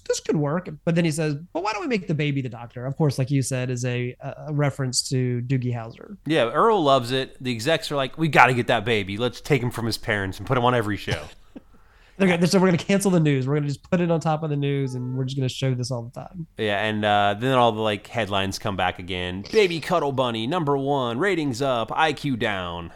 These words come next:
Speaker 2: And
Speaker 1: Right.
Speaker 2: we find out this is kind of, like, setting up, uh, I mean, you put dumb shows on T V, people get dumb. You put smart shows on T V, maybe that'll help.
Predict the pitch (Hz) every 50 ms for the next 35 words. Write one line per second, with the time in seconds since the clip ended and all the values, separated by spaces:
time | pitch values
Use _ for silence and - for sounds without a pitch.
0 | - - - 98 92 90 90 90 - 151 131 117 120 - - - _ _ _ _
1 | _ _ _ _ _ _ _ _ 117 107 156 185 190 170 165 160 156 147 135 156
2 | 151 135 - 139 - - 147 139 139 135 135 131 120 127 139 127 123 117 - -
3 | - 143 127 123 123 120 120 120 117 - - - - 113 107 107 107 107 104 104
4 | 104 101 80 107 110 107 107 104 104 107 107 - - _ - 120 107 95 - 123
5 | 110 113 101 123 131 127 113 - 139 123 120 120 110 107 104 98 - - 101 95
6 | 92 92 117 175 202 214 208 196 170 - _ _ _ _ _ _ _ _ _ _
7 | _ - 104 95 - 101 101 107 110 101 98 87 82 76 76 78 85 82 85 -
8 | 101 - - - 120 131 143 123 - - 143 139 135 143 139 123 - 143 143 139
9 | 143 151 156 160 143 87 85 82 82 85 92 107 117 135 - - - 156 - 180
10 | 120 73 - -